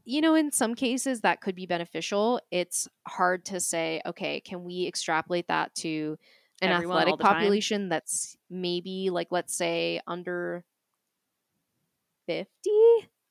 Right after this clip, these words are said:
Speaker 1: Mm, it's subjective. So I think
Speaker 2: Right.
Speaker 1: it really does depend. That's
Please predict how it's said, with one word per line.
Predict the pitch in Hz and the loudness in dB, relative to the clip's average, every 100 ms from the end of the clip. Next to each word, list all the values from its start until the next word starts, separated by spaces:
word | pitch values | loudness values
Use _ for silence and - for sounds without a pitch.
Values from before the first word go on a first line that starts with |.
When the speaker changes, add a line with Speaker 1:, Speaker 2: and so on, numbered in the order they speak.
| _ _ - | _ _ -14
Speaker 1:
Mm, | 285 302 311 311 311 - _ _ _ _ _ _ _ | -8 -4 -4 -4 -4 -10 _ _ _ _ _ _ _
it's | 220 - | 0 0
subjective. | - 185 160 - - - - _ | -4 -4 -6 -6 -12 -16 -18 _
So | - 185 175 165 - | -4 0 0 0 -2
I | |
think | 180 165 | -2 0
Speaker 2:
Right. | 151 | 0
Speaker 1:
it | - | -2
really | 180 175 | -2 -4
does | 170 156 151 - | -4 -6 -6 -8
depend. | 160 - 147 156 185 214 - - _ _ - | -12 -12 -10 -8 -8 -10 -14 -20 _ _ 0
That's | 170 170 - - | 2 2 0 0